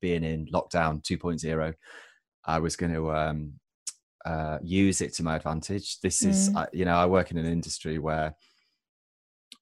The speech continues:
Speaker 1: I'm usually entertaining clients and things like that around now. And I thought, this is an opportunity to not drink, to, uh, you know, use that body coach plan that I bought about two and a half years ago and never logged
Speaker 2: <laughs>
Speaker 1: into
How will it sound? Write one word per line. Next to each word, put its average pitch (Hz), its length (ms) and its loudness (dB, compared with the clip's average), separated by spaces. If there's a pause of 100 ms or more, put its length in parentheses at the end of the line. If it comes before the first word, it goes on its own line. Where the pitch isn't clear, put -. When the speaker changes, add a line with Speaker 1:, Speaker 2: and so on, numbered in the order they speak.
(300)
Speaker 1:
I'm 95 120 4
usually 90 380 4
entertaining 80 480 0
clients 82 480 0
and 78 100 -10
things 82 280 -4
like 73 140 -4
that 80 280 2
around 80 360 0
now. 78 340 -4
And 76 100 -6
I 80 40 -2
thought, 82 340 -2
this 98 160 -4
is 90 100 -6
an 85 80 -2
opportunity 80 720 -4
to 78 320 -4 (760)
not 98 180 0
drink, 90 440 0 (420)
to, 87 420 2 (240)
uh, 82 320 2 (260)
you 92 100 -4
know, 82 220 0 (760)
use 98 260 6
that 87 160 4
body 92 200 4
coach 87 320 0
plan 85 240 2
that 78 100 0
I 76 60 -4
bought 85 260 2
about 78 220 0
two - 140 -4
and 82 80 0
a 82 40 0
half 80 160 -2
years 80 180 -4
ago 73 300 -4
and 82 120 8
never 76 160 4
logged 80 240 0
Speaker 2:
<laughs> 82 80 4
Speaker 1:
into 85 480 -2